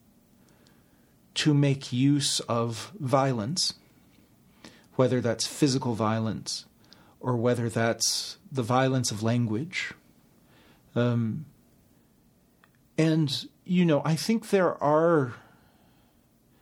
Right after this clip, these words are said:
simple arguments made about that that are not easy to dismiss, but that I think are wrong, which is that the use of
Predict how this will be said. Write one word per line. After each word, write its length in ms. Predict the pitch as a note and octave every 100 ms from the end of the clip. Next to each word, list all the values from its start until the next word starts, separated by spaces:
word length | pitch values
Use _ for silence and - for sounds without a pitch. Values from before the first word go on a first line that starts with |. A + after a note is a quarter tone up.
| _ _
simple 920 | - - - G3 G3 - E3 C#3 - -
arguments 720 | B2+ C3+ A#2+ B2+ A#2+ A#2 -
made 280 | A#2 A#2 A2
about 320 | G2 G2 G#2
that 520 | - G2 A#2 - - - _ _ _ _ _ _ _ _ _ _ _ _ _
that 320 | C3+ D3+ D3
are 240 | C#3+ C#3+ C#3+
not 400 | D3+ D#3+ F3+ -
easy 300 | C3 A2+ A#2+
to 120 | A2+
dismiss, 480 | G2+ A2 - A2 A2
but 220 | - G#2
that 180 | B2+ B2
I 100 | C3+
think 240 | C3+ B2
are 100 | A2+
wrong, 440 | G#2+ F#2+ G2 D3 G#3+ - _ _ _ _ _ _ _ _ _ _ _ _ _ -
which 220 | C3+ -
is 260 | C3+ B2
that 500 | A#2 C3+ B2+ B2 - - - _ _ _ _ _ _ -
the 460 | A2+ A2+ G2+ C#3
use 680 | B2 A2+ B2+ D3 C#3+ - -
of 560 | - B2+ A#2+ G#2+ -